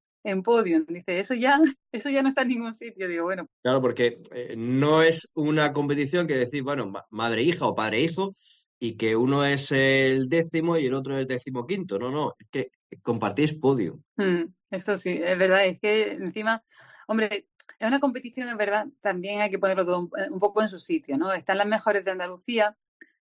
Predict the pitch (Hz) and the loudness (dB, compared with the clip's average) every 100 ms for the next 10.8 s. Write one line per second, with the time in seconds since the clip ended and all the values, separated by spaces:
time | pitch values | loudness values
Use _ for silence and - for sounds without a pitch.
0 | _ - 208 196 185 185 202 185 165 170 | _ 0 2 4 4 4 0 -2 -2 -2
1 | 196 208 208 196 196 - - 202 202 196 | 2 2 2 -2 -2 -2 -2 -2 -4 -2
2 | 190 190 - 196 190 190 190 190 196 185 | -6 -6 -4 -2 -2 -4 -4 -4 -6 -8
3 | 175 180 208 214 208 190 180 180 175 _ | -8 -8 -6 -2 -2 -2 -10 -8 -8 _
4 | _ _ 208 208 202 208 202 190 190 190 | _ _ 2 2 0 -2 0 0 -4 -8
5 | 175 180 220 - 214 220 247 _ _ _ | -6 -4 -4 -2 -2 -2 -2 _ _ _
6 | 226 208 185 185 196 175 170 151 147 165 | -2 0 0 0 -2 -2 -2 -2 0 0
7 | 185 165 170 175 170 170 170 170 170 165 | -2 -2 0 0 2 0 0 0 0 0
8 | 165 - - 196 185 175 170 185 190 180 | 0 -4 -6 -8 -4 -2 -2 -2 -6 -8
9 | 180 175 180 180 180 175 175 175 175 170 | -10 -10 -8 -8 -8 -4 2 2 2 2
10 | 175 165 190 233 233 220 190 180 | 4 4 4 4 2 -2 -8 -14